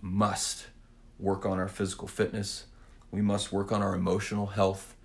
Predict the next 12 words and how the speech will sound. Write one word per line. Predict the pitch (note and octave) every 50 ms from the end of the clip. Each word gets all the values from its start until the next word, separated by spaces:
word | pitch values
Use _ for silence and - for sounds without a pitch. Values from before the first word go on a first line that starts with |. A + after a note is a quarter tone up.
| - - - - - -
and | - F#2 F#2
we | F#2+ G2+
must | G2+ F#2 F2+ G2 G#2+ G#2 G2+ - - - - - - -
work | G2+ - - -
on | G2 F#2
our | F#2 F#2
financial | - - - F2+ F2+ F2+ F2+ F2+ F2 F2 F2+ - - F#2 F2 F2 - - - -
literacy. | F#2+ F#2 F2 F#2+ F2 F2+ - - - - - - - - - - - - -
We've | B2+ C3+ C3+ A2+ -
gotta | - - G#2+ A#2 A#2+ A#2 -
understand | - G#2+ G#2 G2+ F#2+ G2 - - - - G2 G2 F2+ F2 E2+ E2 E2 - - - - - - - - - -
that | - G2 F#2+ F#2 - - -